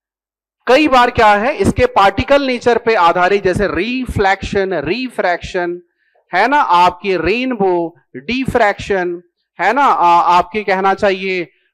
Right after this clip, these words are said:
आ, वर्ण विक्षेपण, ये सब जो चीजें हैं, अपवर्तन, परावर्तन, वर्ण विक्षेपण आदि जितनी भी घटनाओं का है, उनके particle nature पर है।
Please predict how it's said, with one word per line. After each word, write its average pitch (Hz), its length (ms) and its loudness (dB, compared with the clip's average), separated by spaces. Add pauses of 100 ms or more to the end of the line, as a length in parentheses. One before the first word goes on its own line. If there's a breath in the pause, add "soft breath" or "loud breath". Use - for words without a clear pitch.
आ, 160 160 2
वर्ण 220 320 4
विक्षेपण, 202 800 0 (280)
ये 180 100 -6
सब 214 220 -2
जो 240 120 -6
चीजें 214 380 -4
हैं, 208 260 -2
अपवर्तन, 190 480 0
परावर्तन, 180 540 0
वर्ण 175 240 0
विक्षेपण 180 520 -4
आदि 160 280 -2
जितनी 175 280 -10
भी 240 100 -10
घटनाओं 180 380 -2
का 165 160 0
है, 180 160 -2 (320)
उनके 175 240 -8
particle 190 480 -4
nature 120 260 -12
पर - 220 -18
है। 123 80 -18